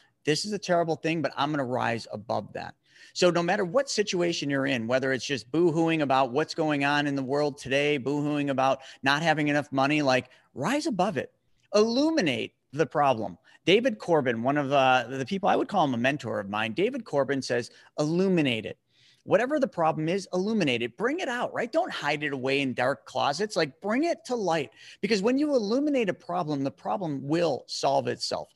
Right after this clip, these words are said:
You will solve the problem 'cause you just illuminated it. You focused your time and your energy on it. It's the reason why books like the Bible, books like, you know, Think and Grow Rich, they all talk about your thoughts, which is your mindset, right? It's all your thoughts.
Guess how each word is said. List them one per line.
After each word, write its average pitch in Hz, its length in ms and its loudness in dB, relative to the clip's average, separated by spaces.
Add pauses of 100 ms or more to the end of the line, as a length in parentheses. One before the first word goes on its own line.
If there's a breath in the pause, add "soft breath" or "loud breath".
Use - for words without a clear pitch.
(220 loud breath)
You 208 240 2
will 185 280 4
solve 165 360 0
the 160 60 -6
problem 196 280 0
'cause 151 160 -6
you 175 80 -4
just 165 220 -6
illuminated 139 580 -4
it. 110 40 -16
You 139 100 -10
focused 220 420 -4
your 156 60 -4
time 185 320 -4
and 160 100 -2
your 151 160 -2
energy 139 380 -6
on 143 240 -4
it. 101 100 -8 (260 loud breath)
It's 190 140 0
the 208 100 -2
reason 220 360 0
why 123 320 -2 (240 loud breath)
books - 240 2
like 127 240 2
the 117 80 -4
Bible, 135 560 0 (180 soft breath)
books 151 300 0
like, 131 340 6
you 120 140 -4
know, 104 80 -4
Think 170 260 0
and 143 160 0
Grow 143 200 4
Rich, 143 300 -2
they 143 140 0
all 214 220 -2
talk 196 260 -6
about 139 220 0
your 127 140 -2
thoughts, - 580 -2 (320 soft breath)
which 285 160 -2
is 285 100 0
your 214 120 2
mindset, 131 540 2
right? 151 280 0 (180 soft breath)
It's - 140 -2
all 262 120 2
your 220 220 0
thoughts. - 560 -2